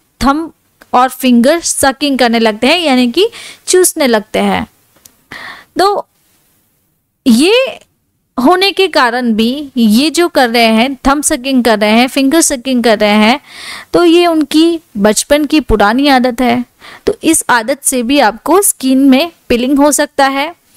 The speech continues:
अगर किसी को nail biting यानी कि नाखून खाने की आदत है और अगर आपको vitamins की deficiency है, vitamins की कमी हो गई है, तो उस दरमियान भी आपको ये जो रोग है वो हो सकता है।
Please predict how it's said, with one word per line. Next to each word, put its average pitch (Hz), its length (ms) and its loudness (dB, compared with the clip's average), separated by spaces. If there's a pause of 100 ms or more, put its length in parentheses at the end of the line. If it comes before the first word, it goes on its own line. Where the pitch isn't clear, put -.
(220)
अगर 269 220 -2
किसी 277 340 -2
को 277 200 0
nail 254 360 4
biting 254 440 0
यानी 247 200 2
कि 302 240 -4 (320)
नाखून 226 500 2
खाने 262 320 0
की 262 200 -2
आदत 208 360 -2
है 233 260 0 (400)
और 254 280 2 (100)
अगर 262 240 0
आपको 277 300 0
vitamins 262 640 -2
की 359 140 0
deficiency 277 720 -2
है, 240 160 2
vitamins 302 600 -2
की 330 140 0
कमी 254 280 0
हो 262 160 2
गई 220 220 2
है, 220 280 2 (320)
तो 269 100 2
उस 269 160 -2
दरमियान 220 480 0
भी 226 100 2
आपको 220 480 0 (280)
ये 240 240 4
जो 294 400 -2 (280)
रोग 233 360 2
है 226 200 0
वो 294 320 2
हो 359 80 4
सकता 196 380 -2
है। 185 280 -2